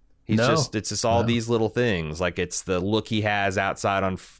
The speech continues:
Speaker 1: Bill's front yard after, you know, uh, Ellie reads the letter, and,
Speaker 2: Mm-hmm.
Speaker 1: uh,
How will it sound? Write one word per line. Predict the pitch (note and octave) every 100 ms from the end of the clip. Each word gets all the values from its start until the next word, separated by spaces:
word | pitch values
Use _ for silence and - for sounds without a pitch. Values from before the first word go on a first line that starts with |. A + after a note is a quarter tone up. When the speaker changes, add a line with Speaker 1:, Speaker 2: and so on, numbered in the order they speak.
| F2+
Speaker 1:
Bill's | G2+ G2
front | - G2+ C#2
yard | G2 F#2 F2
after, | E2+ E2+ - F2+ E2+ E2 - - - - _ -
you | F#2
know, | F2 D#2+ D#2+ D#2+ D#2 -
uh, | D#2 D#2+ D#2 D2 C#2+ C#2 C2+ -
Ellie | G2 F#2+
reads | F2+ F#2+ E2
the | E2
letter, | F2 E2+ C#2+ C#2 - _ _
and, | E2 E2+ A2 G#2+ B2+
Speaker 2:
Mm-hmm. | D#2
Speaker 1:
uh, | D#2 D2+ D2 C#2+